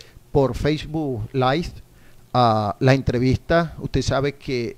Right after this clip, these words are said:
hay un concurso de méritos para proveer el cargo de rector de la Universidad Externado de Colombia. Entre otros, aspira el vallenato Edgardo Maya Villazón.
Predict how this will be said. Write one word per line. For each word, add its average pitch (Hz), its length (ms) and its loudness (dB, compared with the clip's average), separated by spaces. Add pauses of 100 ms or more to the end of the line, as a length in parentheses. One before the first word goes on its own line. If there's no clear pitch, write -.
hay 123 200 -4
un 139 100 -8
concurso 131 580 -4 (220)
de 120 140 -4
méritos 123 480 -2
para 113 540 -8 (260)
proveer 120 440 -4
el 131 140 -6
cargo 131 440 -6
de 131 240 -8
rector 143 760 -4
de 123 200 -8
la 117 80 -6
Universidad 117 760 -4 (160)
Externado 135 880 -2
de 131 140 0
Colombia. 110 640 0 (520)
Entre 208 400 4
otros, 196 600 8
aspira 151 800 -2 (200)
el 117 280 -8
vallenato 123 880 -8
Edgardo 131 480 -4
Maya 127 460 -4 (100)
Villazón. 117 600 0